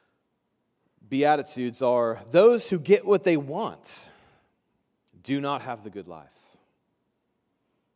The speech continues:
Right? Woe to you who are full, woe to you who laugh. Again, the point is not Jesus saying, "Listen, I hope you're hungry and miserable and never laugh until you die. Then you go to heaven."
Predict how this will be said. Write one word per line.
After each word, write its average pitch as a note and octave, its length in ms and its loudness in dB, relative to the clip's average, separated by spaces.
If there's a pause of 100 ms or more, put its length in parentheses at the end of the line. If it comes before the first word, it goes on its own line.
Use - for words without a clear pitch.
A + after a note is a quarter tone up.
(440)
Right? F#2 100 -14
Woe E3 220 6
to F#3 180 -4
you G3 220 0
who F#3+ 160 4
are D#3+ 120 2
full, C3 380 -4
woe D#3 160 2
to D3+ 160 -10
you C3 160 -6
who B2+ 220 -6
laugh. A2+ 360 -6 (300)
Again, C4+ 240 0
the G#3 100 -2
point D4 280 -4
is D3 100 -10
not F3 200 -2
Jesus D3+ 320 -10
saying, C#3 300 -4
"Listen, D3 260 -6
I E3+ 100 0
hope F3+ 380 -2 (400)
you're C3+ 120 -2
hungry G3 460 2
and C#3+ 160 -2
miserable D3 420 -2
and B2+ 80 -6
never C#3 240 0
laugh A#2+ 280 -2
until A#2 220 -8
you A#2 120 -4
die. G2+ 220 -6
Then D#3 220 -2
you D3+ 80 -4
go C#3 120 -2
to A#2+ 80 -6
heaven." D#2+ 340 -18